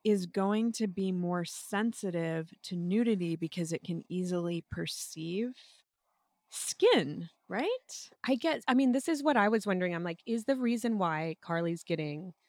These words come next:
Speaker 2: censored so much is because, like, their body shows more skin because they are larger. And so, like, if
Speaker 1: Mm, that's a
Speaker 2: they
Speaker 1: good
Speaker 2: were
Speaker 1: question.
Speaker 2: smaller, would that even,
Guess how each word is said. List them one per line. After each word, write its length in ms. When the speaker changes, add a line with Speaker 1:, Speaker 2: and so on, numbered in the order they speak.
Speaker 2:
censored 480
so 220
much 640
is 220
because, 720
like, 280
their 140
body 760
shows 520
more 220
skin 420
because 320
they 200
are 220
larger. 680
And 180
so, 200
like, 400
if 300
Speaker 1:
Mm, 180
that's 240
a 20
Speaker 2:
they 100
Speaker 1:
good 180
Speaker 2:
were 500
Speaker 1:
question. 40
Speaker 2:
smaller, 840
would 320
that 200
even, 540